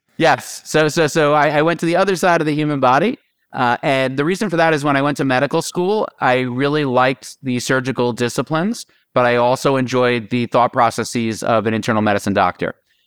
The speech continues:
And gastroenterology afforded me both. It afforded me the opportunity to be a bit of an interventionalist, but also see patients over the long term, impacting them over the long term, and, uh, and also have the acuity of disease that we see in gastroenterology,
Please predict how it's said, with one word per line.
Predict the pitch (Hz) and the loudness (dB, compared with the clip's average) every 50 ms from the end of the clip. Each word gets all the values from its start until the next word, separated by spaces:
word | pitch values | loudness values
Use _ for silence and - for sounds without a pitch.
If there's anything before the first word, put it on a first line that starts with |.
| _ - - | _ -6 -4
And | 127 | -2
gastroenterology | 131 143 147 143 - 160 143 139 135 139 143 147 147 127 131 131 | 0 0 0 0 0 -2 0 0 2 2 2 2 0 0 0 -2
afforded | 123 - - 131 131 127 127 117 | -2 -2 0 0 0 0 -2 -4
me | 120 120 | -4 -2
both. | 117 143 143 120 101 92 - | 0 0 0 0 0 -2 -4
It | 113 101 110 | -4 -2 -2
afforded | 107 - - 131 127 127 123 | -2 -2 -2 -2 -2 -2 -2
me | 127 | -2
the | 120 123 120 | 0 2 2
opportunity | 117 117 - 120 - - 135 131 131 123 123 127 127 113 | 2 2 0 -2 -4 -4 -4 -4 -4 -4 -4 -4 -4 -6
to | - - 131 123 120 120 120 117 113 110 - - - _ _ _ - - 139 | -4 -4 -4 -2 -2 -2 -2 -2 -2 -4 -8 -14 -20 _ _ _ -14 -12 -6
be | 117 139 143 143 143 139 | -4 -2 -2 0 0 0
a | 131 123 | 0 0
bit | 117 147 139 143 | 0 0 0 0
of | 139 143 | 0 -2
an | 135 | -2
interventionalist, | 135 131 123 131 117 123 120 120 - - 143 131 139 151 170 156 - - _ - | -2 -2 -2 0 2 2 0 0 -2 -2 -2 0 0 0 0 -2 -4 -12 _ -4
but | 135 127 | -2 0
also | 123 120 123 131 - - 139 131 | 2 2 2 0 0 0 -2 -2
see | 120 - - 139 127 | -2 -2 -4 -4 -2
patients | - 139 131 123 - 127 117 | -2 -2 -2 -2 -2 -2 0
over | 131 120 107 120 | 0 0 0 0
the | 117 117 | -2 0
long | 117 117 113 117 117 117 107 | 2 2 2 2 2 0 -2
term, | - 127 120 117 113 113 | -2 0 0 0 0 0
impacting | 113 104 127 123 101 131 120 113 113 - - 117 | 0 -2 -2 -2 0 0 2 0 0 0 -2 -2
them | 113 113 113 | 0 0 0
over | 113 110 107 | 0 0 0
the | 104 107 | -2 -2
long | 107 107 107 107 107 110 101 | 0 0 2 0 0 0 -2
term, | - 113 110 110 110 104 - _ _ _ _ _ _ _ _ _ _ _ _ _ _ _ _ _ _ _ _ _ - | -2 0 0 0 0 -2 -6 _ _ _ _ _ _ _ _ _ _ _ _ _ _ _ _ _ _ _ _ _ -4
and, | 113 113 110 110 107 107 107 110 | -2 0 0 0 0 -2 0 0
uh, | 107 104 104 110 120 | 2 2 2 0 0
and | 143 131 | 0 0
also | 127 127 - 147 | 0 0 2 0
have | 131 135 131 127 127 | 2 2 2 0 0
the | 131 131 | -2 -4
acuity | 123 - - - 147 151 170 156 127 117 | -4 -6 -4 -4 -2 -2 0 0 0 0
of | 107 90 | 0 -2
disease | 107 104 92 104 104 95 | -4 -4 -2 -2 -2 0
that | 82 110 | 0 0
we | 98 101 | 0 0
see | 98 - - 113 104 | -2 -2 -2 -2 0
in | 98 95 | 0 0
gastroenterology, | 98 95 98 95 - 104 98 95 98 101 101 98 101 101 85 104 104 101 - | 0 0 0 0 0 -2 0 0 2 2 2 2 2 0 0 -2 -4 -4 -6